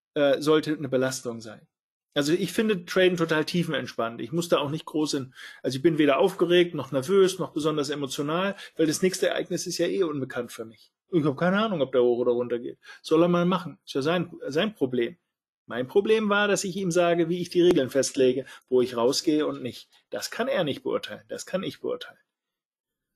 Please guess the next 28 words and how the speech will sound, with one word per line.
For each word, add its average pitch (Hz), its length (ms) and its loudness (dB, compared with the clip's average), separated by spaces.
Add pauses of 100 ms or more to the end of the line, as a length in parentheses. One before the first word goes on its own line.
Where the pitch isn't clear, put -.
(760)
Ähm, 143 440 0
das 139 180 -2
klingt 240 220 0
ein 175 40 0
bisschen 170 240 2
eigenartig 143 580 0
am 123 100 -12
Anfang. 107 420 -14 (300)
Ja, 151 200 -8
ma-, 170 200 -6
aber 185 180 2
man 175 160 2
ist 196 200 0
doch 170 100 2
dann, 175 420 0
äh, 165 240 -8
wenn 170 100 2
man 160 120 0
tradet, 208 420 4
dann 170 140 2
ist 170 160 -2
man 160 120 0
doch 156 120 0
das - 320 -2
Opfer, 175 340 0
dass 156 160 4
man, 151 160 -6
ähm, 170 640 -12